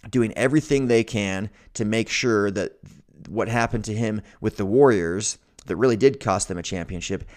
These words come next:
doesn't happen now to him again in Brooklyn. Because not only would that ruin his career,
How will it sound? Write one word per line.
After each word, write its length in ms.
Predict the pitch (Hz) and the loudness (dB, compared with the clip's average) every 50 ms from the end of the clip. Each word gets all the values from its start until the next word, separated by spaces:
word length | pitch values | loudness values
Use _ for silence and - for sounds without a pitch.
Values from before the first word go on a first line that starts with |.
| - - _ _ - | -20 -20 _ _ 2
doesn't 280 | 117 120 123 113 101 | 4 4 4 4 0
happen 360 | 110 110 107 104 - 104 101 101 | -4 -2 -4 -4 -4 -4 -6 -4
now 460 | 98 101 98 90 85 87 92 92 92 _ | -4 -4 -4 -4 -6 -6 -8 -10 -14 _
to 100 | - 101 | -12 -8
him 140 | 98 101 95 | -6 -6 -6
again 320 | 92 85 98 95 90 87 - | -6 -6 -6 -6 -6 -6 -8
in 160 | - 90 87 | -10 -10 -6
Brooklyn. 340 | 90 104 104 - 98 85 80 | -4 -4 -4 -4 -6 -8 -8
Because 180 | - - 104 | -4 -4 -2
not 120 | 110 123 139 | 0 2 2
only 120 | 139 123 | 2 0
would 100 | 110 101 | 0 0
that 120 | 98 78 | -2 -2
ruin 220 | 92 110 110 107 101 | 0 -2 -2 -2 -2
his 200 | 101 117 120 117 | -2 -2 -2 -4
career, 460 | - - 95 95 92 87 92 98 | -4 -8 -6 -4 -2 -2 -2 -4